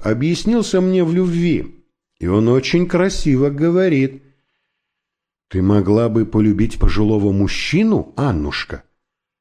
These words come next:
"Что значит пожилого?" "Лет тридцати пяти, сорока". "Могла бы, и даже ещё старше". "Ты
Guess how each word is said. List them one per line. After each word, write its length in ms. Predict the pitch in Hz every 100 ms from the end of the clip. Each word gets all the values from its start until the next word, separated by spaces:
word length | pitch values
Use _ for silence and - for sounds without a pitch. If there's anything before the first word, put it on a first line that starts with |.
| _ _ -
"Что 300 | - 214 151
значит 640 | 127 95 - 78 - _ _ -
пожилого?" 800 | 135 131 190 208 123 67 58 - _ _ _ _ _ _ _ _ _
"Лет 400 | 92 107 123 -
тридцати 640 | - 127 123 - 123 - 120
пяти, 500 | 117 113 - 107 147
сорока". 760 | - 90 80 78 101 107 120 - _ _ _ _ _ _ _ _ 98
"Могла 680 | 107 139 127 143 127 120 113
бы, 340 | 135 170 - _ _ _ -
и 100 | 120
даже 380 | 113 110 92 107
ещё 460 | 87 - - 87
старше". 760 | 87 - 110 107 - - 131 123 _ _ _ _ _ _ _ _ -
"Ты 500 | 113 110 107 101